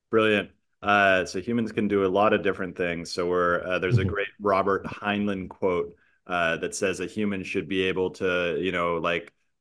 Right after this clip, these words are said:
Speaker 1: build a
Speaker 2: <laughs>
Speaker 1: tent,
Speaker 2: Yes.
Speaker 1: uh, uh, kill an ant with a magnifying gla-, glass, or, and he said specialization is for, for ants.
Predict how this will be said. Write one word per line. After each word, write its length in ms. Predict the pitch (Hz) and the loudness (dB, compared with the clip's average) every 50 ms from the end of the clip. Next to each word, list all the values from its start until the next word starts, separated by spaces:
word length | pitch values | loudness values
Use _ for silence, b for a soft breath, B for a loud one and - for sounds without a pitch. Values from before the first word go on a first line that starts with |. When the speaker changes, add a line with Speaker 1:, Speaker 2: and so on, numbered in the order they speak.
| _ - | _ 0
Speaker 1:
build 200 | 117 110 107 107 | 2 2 4 2
a 80 | 104 | 0
Speaker 2:
<laughs> 0 | |
Speaker 1:
tent, 440 | - - - 117 113 110 104 98 104 | -2 -2 0 2 4 4 4 4 4
Speaker 2:
Yes. 300 | 95 101 95 - - - 98 | 4 4 2 2 0 -2 0
Speaker 1:
uh, 40 | |
uh, 800 | 98 95 95 92 92 90 90 90 87 87 85 85 90 90 87 87 | 2 4 4 4 4 4 4 2 2 0 -2 -2 -2 0 0 -2
kill 300 | - - - 123 113 107 | -2 0 2 2 2 2
an 60 | 101 104 | 2 0
ant 300 | 101 104 101 98 - 101 | 0 0 0 -2 -4 -6
with 100 | 90 95 | -6 -4
a 40 | |
magnifying 680 | 98 98 95 98 95 101 95 - 104 95 95 92 92 87 | -2 0 0 0 0 -2 -4 -2 -2 -2 -2 -2 -2 -2
gla-, 380 | 90 90 92 90 90 87 69 | 0 2 2 2 2 0 -2
glass, 500 | - 92 98 92 90 90 90 85 - - | -2 0 2 2 4 2 2 0 -2 -2
or, 240 | 92 87 87 87 87 | -2 0 0 0 0
and 180 | 90 85 92 95 | 0 -2 0 -2
he 60 | 98 | -2
said 220 | - 104 98 85 - | 0 -2 -4 -4 -4
specialization 840 | - - 110 104 - 113 107 104 101 104 104 101 98 - 101 95 92 | -2 0 2 2 2 2 2 0 2 2 0 0 0 -2 -4 -6 -6
is 120 | 85 - | -6 -6
for, 400 | - - 92 87 87 85 - - | -4 -2 0 0 2 0 -2 -2
for 220 | - - 92 - - | -4 -4 -4 -2 0
ants. 420 | 117 113 98 - - - - | 0 0 0 0 -4 -8 -14